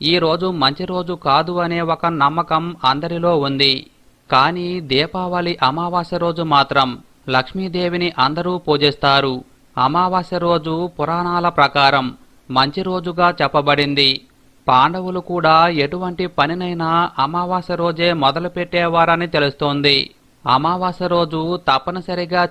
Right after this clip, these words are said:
చేయవలసింది. అమావాస్యకు పూర్ణతిథి అనే పేరుంది.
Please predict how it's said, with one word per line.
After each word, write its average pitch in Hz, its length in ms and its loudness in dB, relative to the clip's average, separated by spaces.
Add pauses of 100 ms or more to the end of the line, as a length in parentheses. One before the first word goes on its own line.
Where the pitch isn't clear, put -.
చేయవలసింది. 143 880 2 (280)
అమావాస్యకు 170 1080 -2
పూర్ణతిథి 175 560 0
అనే 170 300 0
పేరుంది. 147 720 0